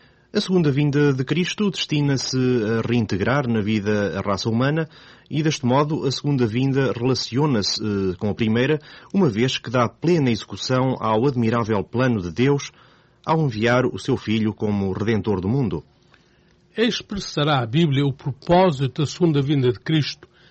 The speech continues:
Speaker 2: com a mesma clareza com que você acaba de o fazer?
Speaker 1: Sim, Ernesto. Eh, no terceiro capítulo do livro dos Atos, versículos, eh, dezanove a vinte e um,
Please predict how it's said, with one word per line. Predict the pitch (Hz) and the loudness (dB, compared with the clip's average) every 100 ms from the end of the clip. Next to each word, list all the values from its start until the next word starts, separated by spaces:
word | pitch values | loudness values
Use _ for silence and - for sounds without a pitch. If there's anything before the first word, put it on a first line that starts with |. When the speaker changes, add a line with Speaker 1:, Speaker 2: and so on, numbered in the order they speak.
| _ | _
Speaker 2:
com | - 180 | 2 4
a | |
mesma | 170 208 208 180 160 | 6 4 4 2 0
clareza | - 143 175 160 139 | 0 2 2 2 0
com | - 170 147 | -2 -2 -2
que | - | -4
você | 135 131 - | -4 -4 -2
acaba | 143 131 160 151 135 | -4 -2 -2 -2 0
de | 139 | -4
o | |
fazer? | - 139 127 - - _ - - - _ | -4 -6 -4 -8 -10 _ -20 -20 -20 _
Speaker 1:
Sim, | - 202 151 | -4 0 2
Ernesto. | 165 107 95 - 101 - | 2 0 -2 -4 -8 -4
Eh, | 107 107 | -2 0
no | 123 143 | 0 -2
terceiro | - - 131 | -2 0 -2
capítulo | - 123 175 185 123 110 | 0 -2 -2 -2 -2 -2
do | 101 | 0
livro | 120 110 98 | 0 0 -4
dos | 95 101 | -6 0
Atos, | 135 143 - - - - - | 0 -2 -8 -12 -18 -16 -6
versículos, | 120 - 123 - 110 101 - - | -6 -2 -4 -2 -4 -4 -6 -8
eh, | 110 104 101 | -4 -2 -2
dezanove | 87 110 107 117 98 98 95 | -2 -2 0 2 0 -4 -6
a | 92 | -4
vinte | 110 113 104 | -2 -2 0
e | |
um, | 135 | 0